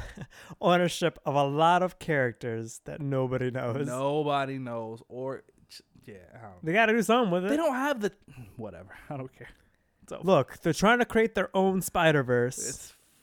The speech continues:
Speaker 2: fucking ridiculous.
Speaker 1: And Venom did okay.
Speaker 2: It did, yeah,
Speaker 1: For a
Speaker 2: you're right. It
Speaker 1: movie
Speaker 2: did
Speaker 1: that wasn't
Speaker 2: okay.
Speaker 1: that great, it did pretty good for a
Speaker 2: Yeah.
Speaker 1: not great movie.
Speaker 2: Yeah, you're right. You're right. It did.
Speaker 1: So they already got the start. They're like, "Ah,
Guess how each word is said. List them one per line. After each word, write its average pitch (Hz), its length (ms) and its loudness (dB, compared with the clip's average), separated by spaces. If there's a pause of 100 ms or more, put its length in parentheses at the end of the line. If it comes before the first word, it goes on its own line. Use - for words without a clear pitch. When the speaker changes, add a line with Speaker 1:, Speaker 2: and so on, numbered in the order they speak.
Speaker 2:
fucking 143 320 -14
ridiculous. 104 680 -14
Speaker 1:
And 185 140 0
Venom 285 320 4
did 247 160 6
okay. 160 520 2 (240)
Speaker 2:
It 254 220 -6
did, 151 280 -2
yeah, 123 160 -8
Speaker 1:
For 185 100 0
a - 40 4
Speaker 2:
you're 180 80 4
right. 185 60 0
It 208 80 2
Speaker 1:
movie 247 200 2
Speaker 2:
did - 80 4
Speaker 1:
that 220 160 2
wasn't 214 280 2
Speaker 2:
okay. 208 140 2
Speaker 1:
that - 80 -8
great, 185 300 0
it 151 180 -6
did 180 220 -2 (320)
pretty 175 320 -2
good 143 360 0
for 135 220 -4
a 127 60 -2
Speaker 2:
Yeah. 127 60 -10
Speaker 1:
not 135 480 -2
great 143 280 -4
movie. 131 420 -4
Speaker 2:
Yeah, 117 100 -6
you're 135 180 -4
right. 156 240 -2 (100)
You're 151 180 -6
right. 120 280 -6
It 151 80 -14
did. 120 320 -8 (320)
Speaker 1:
So 180 160 -2
they 165 80 2
already 226 220 4
got 220 140 2
the 180 120 2
start. 131 580 0 (1120)
They're 151 140 -4
like, 135 280 -4
"Ah, 151 260 0